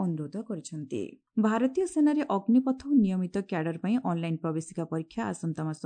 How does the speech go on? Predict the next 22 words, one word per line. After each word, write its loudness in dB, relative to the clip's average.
ପହିଲାରୁ -4
ଆରମ୍ଭ 2
ହେବ। -2
ଜୁନ୍ 6
ବାର 4
ତାରିଖ -4
ପର୍ଯ୍ୟନ୍ତ -2
ବିଭିନ୍ନ 2
ପର୍ଯ୍ୟାୟରେ -2
କୋଲକାତାର -2
ନିଯୁକ୍ତି -2
ଜୋନ୍ 0
ଅଧୀନରେ -2
ଓଡ଼ିଶା, -2
ସିକ୍କିମ -2
ଓ -10
ପଶ୍ଚିମବଙ୍ଗରେ 2
ଏହି 4
ପରୀକ୍ଷା -2
ଅନୁଷ୍ଠିତ -4
ହେବ। -2
ଇଚ୍ଛୁକ 0